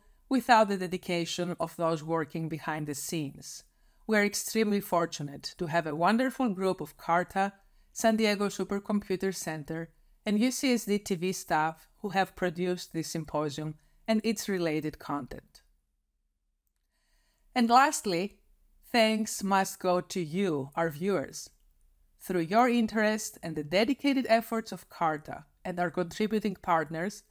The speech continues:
carta Symposia have become the number one science program aired by U C T V,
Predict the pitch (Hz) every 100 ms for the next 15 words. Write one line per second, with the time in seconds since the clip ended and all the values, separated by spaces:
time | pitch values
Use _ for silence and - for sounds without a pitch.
0 | _ _ _ _ _ 269 285 311 - 254
1 | 233 214 220 185 190 170 - 185 175 160
2 | 170 202 226 240 220 190 202 156 143 -
3 | _ - 190 185 190 190 - - 165 160
4 | 170 170 160 _ _ _ - 185 196 196
5 | - 170 165 185 - 180 - 156 151 165